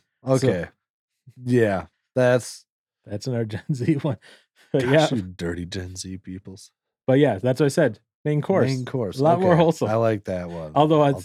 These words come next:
Speaker 1: I'm
Speaker 2: t-
Speaker 1: sure if you say that to her, she'd be like, "What?" <laughs>
Speaker 2: <laughs> Get outta here. Yeah, see, that's what I was like, you know what? That sounds kinda bad, 'cause, like, I'm thinking of, like, a, like, a, a meal at that point. I don't, yeah, no. I,
Speaker 1: No.
Speaker 2: I don't, nope.
Speaker 1: No.
Speaker 2: Nope.
Speaker 1: It's wife slash husband material. Yeah.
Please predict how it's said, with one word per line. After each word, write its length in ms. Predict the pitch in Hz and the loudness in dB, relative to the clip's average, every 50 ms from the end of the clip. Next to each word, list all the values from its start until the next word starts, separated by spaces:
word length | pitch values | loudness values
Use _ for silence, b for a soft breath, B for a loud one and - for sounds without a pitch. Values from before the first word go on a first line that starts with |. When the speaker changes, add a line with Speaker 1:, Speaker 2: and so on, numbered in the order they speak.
| - 151 | -6 -6
Speaker 1:
I'm 80 | 143 | -4
Speaker 2:
t- 40 | - | 0
Speaker 1:
sure 100 | - 185 | 2 2
if 180 | 170 156 - - | 2 2 0 -2
you 80 | 147 135 | -2 -2
say 220 | - - 156 147 | 2 2 2 2
that 140 | 139 135 - | 2 0 0
to 100 | - 139 | -2 -4
her, 60 | 123 | -2
she'd 160 | - 147 127 | -2 -4 -4
be 60 | 131 | -4
like, 120 | 113 101 - | -6 -4 0
"What?" 260 | 285 440 - - - 311 - - - | 0 0 0 0 -4 -4 -4 -4 -4
<laughs> 0 | |
Speaker 2:
<laughs> 500 | 113 113 110 127 110 - _ - 147 - | -4 -4 -4 -4 -6 -8 _ -10 -4 0
Get 120 | 214 190 | 4 4
outta 220 | 151 120 120 113 104 | 4 4 4 2 2
here. 320 | 113 117 104 98 95 95 123 | 2 0 -2 -4 -6 -6 0
Yeah, 300 | 185 208 214 208 202 175 | 4 6 6 6 6 4
see, 140 | - 214 | 2 2
that's 180 | 214 220 214 240 | 4 4 4 2
what 60 | 220 | 0
I 20 | 196 | -2
was 180 | 175 156 147 | -2 -2 -2
like, 140 | 147 143 160 | -4 -4 -4
you 60 | 175 | -4
know 220 | 190 208 214 214 208 | -6 -6 -4 -4 -6
what? 100 | 196 180 190 196 208 220 | -6 -8 -12 -20 -18 -14
That 180 | 320 339 - - | -14 -14 -12 -8
sounds 260 | - 339 320 254 214 | -6 -4 -4 -4 -4
kinda 220 | - 185 165 135 117 | -2 -2 -2 -2 0
bad, 300 | 113 123 110 98 92 90 | 0 0 0 -2 -4 -6
'cause, 100 | - 117 | -8 -6
like, 160 | 117 117 113 | -6 -6 -4
I'm 160 | 127 143 143 | -6 -8 -6
thinking 300 | - 180 160 123 120 110 | -6 -4 -4 -4 -4 -6
of, 80 | 101 95 | -6 -6
like, 120 | 95 87 | -6 -6
a, 140 | 90 82 - _ | -6 -8 -8 _
like, 200 | - 107 87 - | -10 -12 -10 -8
a, 140 | 90 82 76 71 _ _ _ _ _ _ _ 104 76 _ _ _ _ _ _ _ _ _ _ _ _ - | -8 -10 -10 -12 _ _ _ _ _ _ _ -20 -20 _ _ _ _ _ _ _ _ _ _ _ _ -18
a 40 | 67 | -16
meal 460 | 69 69 78 90 107 113 110 110 110 | -16 -12 -8 -4 -2 -2 -2 -2 -4
at 140 | 107 104 - | -4 -6 -6
that 240 | 113 113 110 104 - | -6 -6 -6 -6 -8
point. 320 | - 113 110 110 107 92 | -8 -8 -8 -8 -8 -10
I 80 | 87 110 | -12 -12
don't, 280 | 127 120 101 85 - - _ _ | -12 -12 -12 -14 -16 -18 _ _
yeah, 320 | 82 80 73 65 65 67 67 - _ _ | -18 -16 -16 -16 -16 -18 -20 -20 _ _
no. 300 | _ _ _ _ - 107 | _ _ _ _ -8 -4
I, 20 | |
Speaker 1:
No. 240 | 107 110 104 98 95 - | -4 -4 -4 -4 -6 -8
Speaker 2:
I 60 | 87 | -10
don't, 340 | 85 87 85 82 80 - _ _ | -12 -12 -12 -12 -12 -14 _ _
nope. 240 | _ 82 92 113 - _ _ _ _ - | _ -12 -10 -10 -12 _ _ _ _ -4
Speaker 1:
No. 220 | 113 110 110 - _ _ _ | -2 -2 -2 -4 _ _ _
Speaker 2:
Nope. 240 | 85 92 113 - _ - | -12 -10 -10 -10 _ -14
Speaker 1:
It's 200 | 117 - - - | -14 -14 -12 -8
wife 300 | 104 117 127 135 - _ _ | -4 -2 -2 -2 -4 _ _
slash 320 | - - 127 123 123 - | -14 -8 -6 -6 -6 -6
husband 360 | - 113 101 98 95 92 90 | -8 -8 -8 -8 -8 -8 -8
material. 400 | 90 92 - - - 95 95 - 123 | -8 -10 -12 -14 -16 -16 -16 -14 -12
Yeah. 180 | 123 101 110 | -10 -10 -10